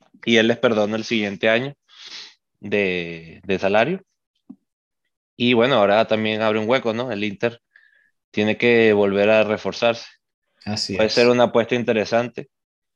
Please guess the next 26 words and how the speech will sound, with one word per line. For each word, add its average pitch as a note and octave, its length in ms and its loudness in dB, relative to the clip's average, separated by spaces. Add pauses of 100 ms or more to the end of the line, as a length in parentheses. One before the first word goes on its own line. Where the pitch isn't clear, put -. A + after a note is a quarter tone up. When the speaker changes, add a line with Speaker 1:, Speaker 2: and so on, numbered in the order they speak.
(280)
Speaker 1:
Lo C#3+ 100 4
veo F3+ 120 6
difícil. B2+ 500 -2 (680)
Eh, G#2 440 0
este A2+ 200 -2
año A2+ 260 0
va A2+ 80 2
a A2 40 -2
estar A2+ 280 -2
otra A2 280 -4
vez A2 640 -4 (220)
interesante G#2+ 640 -4
por A2 160 -4
los G2 120 -4
precios. A2 420 -2 (800)
Me G#2 140 -6
parece G2+ 340 0
que A2+ 80 0
va A2 60 4
a G#2+ 40 6
haber G#2+ 140 4
más A2+ 260 0
casos A#2 460 -2
del A2 160 -2
estilo G2+ 960 0
Alaba, G#2+ 580 2